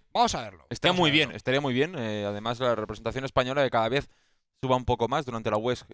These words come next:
Speaker 2: ya hemos visto que, bueno,
Speaker 1: Sí, Wololos funcionó muy bien.
Speaker 2: que funcionó bien y que llegaron contra Space Soldiers y les curtieron el lomo. Bueno, les curtieron el lomo. Sacaron el quince quince.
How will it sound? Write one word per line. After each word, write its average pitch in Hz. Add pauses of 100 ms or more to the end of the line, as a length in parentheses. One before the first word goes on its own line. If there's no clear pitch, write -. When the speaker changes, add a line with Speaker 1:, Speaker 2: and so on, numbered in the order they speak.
Speaker 2:
ya 110
hemos 107
visto 110
que, 98
bueno, 147
Speaker 1:
Sí, 123
Wololos 123
funcionó 127
muy 113
bien. 196
Speaker 2:
que 120
funcionó 123
bien 202
y 220
que 170
llegaron 165
contra 190
Space 175
Soldiers 202
y -
les 185
curtieron 160
el 117
lomo. 120
Bueno, 151
les 127
curtieron 127
el 110
lomo. 104 (160)
Sacaron 139
el 151
quince 110
quince. 127